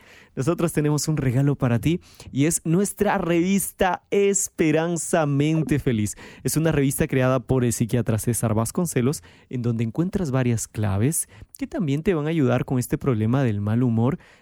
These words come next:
entre otras situaciones del día a día. En esta, eh, revista, por ejemplo, se encuentra una herramienta que a mí me encanta, que se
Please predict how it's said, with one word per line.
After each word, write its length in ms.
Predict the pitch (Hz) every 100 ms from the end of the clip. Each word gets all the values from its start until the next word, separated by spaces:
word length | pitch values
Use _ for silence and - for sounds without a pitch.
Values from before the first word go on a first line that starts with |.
| _ -
entre 420 | 185 - 190 -
otras 500 | 131 117 - 135 131 -
situaciones 880 | - 120 - 104 - 110 113 113 110
del 160 | 107
día 320 | 104 110 110 -
a 140 | 107
día. 320 | 104 139 120 - _ _ _
En 160 | - 131
esta, 540 | 139 - 156 143 143 -
eh, 260 | 131 -
revista, 400 | - 123 - -
por 120 | 135
ejemplo, 300 | 123 143 160 151
se 100 | 123
encuentra 440 | 131 127 147 131 - - _
una 300 | 135 131 135
herramienta 420 | 123 117 123 131
que 80 | 120
a 40 |
mí 60 | 113
me 100 | 113
encanta, 560 | 104 - 113 117 160 156
que 280 | - 113
se 220 | 101 113